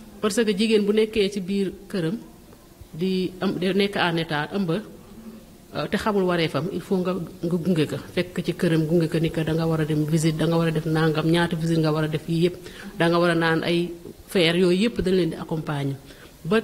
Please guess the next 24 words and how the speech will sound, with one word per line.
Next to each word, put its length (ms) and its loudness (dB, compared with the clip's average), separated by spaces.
fi 140 0
ñuy 160 6
ne 140 4
dem 220 0
terme, 360 -2
nga 120 -4
xamante 400 -2
ni 140 0
ñoom 320 4
signe 280 -2
de 100 2
danger 380 2
yeeg 240 0
plan 220 0
d'accouchement 580 0
yeeg 240 0
yëpp 240 0
dañ 160 0
ciy 80 -2
waxtaan 380 -2
ak 100 0
yaay 280 -4
yi. 60 -6
Waaw, 240 -8